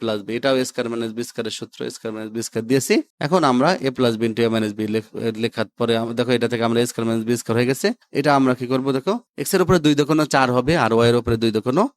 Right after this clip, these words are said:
চার হবে, তাহলে এক্স ফোর মাইনাস ওয়াই ফোর। এভাবে তোমরা গুণটা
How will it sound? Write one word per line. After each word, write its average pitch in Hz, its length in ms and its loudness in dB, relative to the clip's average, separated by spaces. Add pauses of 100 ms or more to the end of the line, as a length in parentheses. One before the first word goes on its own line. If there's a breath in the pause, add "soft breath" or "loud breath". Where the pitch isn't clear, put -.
চার 113 220 -2
হবে, 104 180 -4
তাহলে 113 180 -4
এক্স 117 240 -8
ফোর 147 120 0
মাইনাস 135 520 -2 (160)
ওয়াই 110 180 0
ফোর। 110 200 -8 (180)
এভাবে 117 300 0
তোমরা 131 260 0
গুণটা 139 480 2